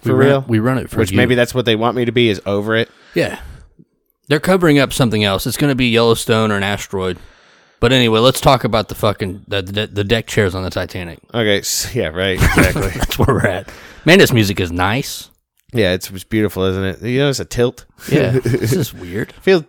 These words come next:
Speaker 2: like we're listing slightly to the left.
Speaker 1: I'm looking at my drink, and it is not sitting flat in
Speaker 2: Yeah.
Speaker 1: the cup.
Speaker 2: It just, like, slides off the table. Like,
Speaker 1: Neat.
Speaker 2: <laughs> "Oh, dear."
Speaker 1: <laughs> It sure is colder than that water.
Speaker 2: "I'll show."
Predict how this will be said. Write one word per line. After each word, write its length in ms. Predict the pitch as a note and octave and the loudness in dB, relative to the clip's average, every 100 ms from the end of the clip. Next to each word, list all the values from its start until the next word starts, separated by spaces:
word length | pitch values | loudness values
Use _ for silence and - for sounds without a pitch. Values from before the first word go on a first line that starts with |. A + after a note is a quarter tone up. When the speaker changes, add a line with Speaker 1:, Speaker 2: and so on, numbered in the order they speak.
| _ - | _ -2
Speaker 2:
like 180 | B2 | -2
we're 120 | A2+ A2 | 0 0
listing 420 | A#2 B2 A#2 G#2 | 0 0 -4 -4
slightly 380 | - A2+ E2 G#2 | -2 -2 -2 -4
to 140 | G2+ | -4
the 60 | F2+ | -2
left. 220 | G2+ A2+ | 0 2
Speaker 1:
I'm 80 | B2+ | 2
looking 300 | C3 B2+ A#2 | 2 0 -2
at 80 | |
my 120 | G#2+ G2+ | -4 -4
drink, 300 | G#2 G#2 G2 | -4 -4 -4
and 120 | F2+ | -8
it 100 | F2+ | -8
is 140 | F2+ | -8
not 300 | G2 G2+ - | -6 -8 -8
sitting 260 | - G2 G2 | -6 -6 -6
flat 240 | - G2 | -6 -2
in 60 | B2 | 2
Speaker 2:
Yeah. 180 | A2 F2 | 2 0
Speaker 1:
the 60 | |
cup. 180 | F2 - - - - - | -4 -10 -20 -20 -20 -20
Speaker 2:
It 180 | A2+ A2 | -16 -10
just, 180 | B2 | -6
like, 120 | A2 F#2 | -6 -6
slides 300 | G2+ G2 G2+ | -4 -4 -4
off 140 | F#2+ | -6
the 60 | G2+ | -6
table. 380 | G#2+ G2+ G#2+ A2 | -4 -2 -2 -2
Like, 160 | G2+ | -2
Speaker 1:
Neat. 480 | A2+ C3+ B2 - - - | 0 0 0 -4 -16 -14
Speaker 2:
<laughs> 80 | A#2+ | 0
"Oh, 240 | G3 G3 | 2 2
dear." 500 | - C#3 G2+ C#2 E2+ | 2 2 2 0 -2
Speaker 1:
<laughs> 60 | G#2 D#3 B2 | -2 -4 -4
It 100 | C3+ | -10
sure 220 | - C#3 B2 | -8 -6 -6
is 100 | - | -6
colder 300 | - C3+ F#2 | -4 -4 -4
than 120 | F2+ | -6
that 160 | E2 | -8
water. 220 | E2 E2 - | -8 -2 0
Speaker 2:
"I'll 100 | G#3 | 2
show." 480 | - A3 D3 E2+ | 0 0 0 -2